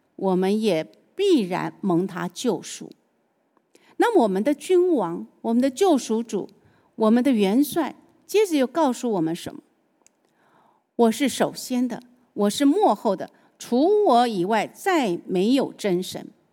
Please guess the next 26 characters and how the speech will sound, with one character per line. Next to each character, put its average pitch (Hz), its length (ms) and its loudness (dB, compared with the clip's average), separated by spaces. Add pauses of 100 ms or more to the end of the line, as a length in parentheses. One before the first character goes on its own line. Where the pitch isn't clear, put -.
(680)
这 392 200 4
一 302 100 4
句 262 200 -4
话， 220 400 -4
其 220 180 -4
实 214 160 -2
在 202 260 0
新 320 360 2
约 311 240 2
启 208 200 -8
示 240 220 -4
录 214 240 -2
一 302 140 0
章 311 320 -2
八 302 280 -2
节 185 360 -4 (240)
也 214 240 2
告 226 280 0
诉 202 220 -6
我 165 140 -4
们， - 180 -16 (1600)
主 202 240 0
神 233 280 2
说 311 400 0
：“我 202 120 0
是 - 120 -4